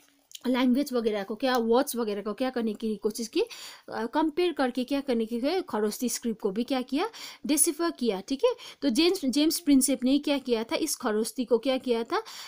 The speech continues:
लाइक, अ, खर-, इस खरोस्ती इंस्क्रिप्शन में भी क्या इसका, लाइक, अ, कौन सा लैंग्वेज यूज़ किया है, म, लाइक, किया है, तो ये आइडेंटिफाई करने वाला भी कौन था, जेम्स प्रिंसेप ही था, ठीक है। लाइक, इस यूरोपियन स्कॉलर्स तो बहुत ज़्यादा काम कर रहे थे, पर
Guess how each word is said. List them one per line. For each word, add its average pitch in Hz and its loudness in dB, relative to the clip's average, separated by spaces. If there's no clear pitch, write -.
लाइक, 370 0
अ, 214 0
खर-, 220 -2
इस 285 0
खरोस्ती 214 -2
इंस्क्रिप्शन 247 0
में 214 0
भी 262 2
क्या 302 2
इसका, 294 2
लाइक, 226 0
अ, 208 0
कौन 294 4
सा 311 4
लैंग्वेज 262 2
यूज़ 240 0
किया 233 0
है, 226 4
म, 202 -6
लाइक, 208 -4
किया 262 6
है, 247 6
तो 285 0
ये 196 0
आइडेंटिफाई 226 -2
करने 208 -2
वाला 196 -2
भी 220 -2
कौन 233 2
था, 311 0
जेम्स 277 4
प्रिंसेप 220 0
ही 226 0
था, 185 -8
ठीक 330 0
है। 466 2
लाइक, 302 0
इस 349 0
यूरोपियन 285 4
स्कॉलर्स 311 -2
तो 294 0
बहुत 247 0
ज़्यादा 247 0
काम 240 0
कर 226 -2
रहे 247 2
थे, 330 -2
पर 339 2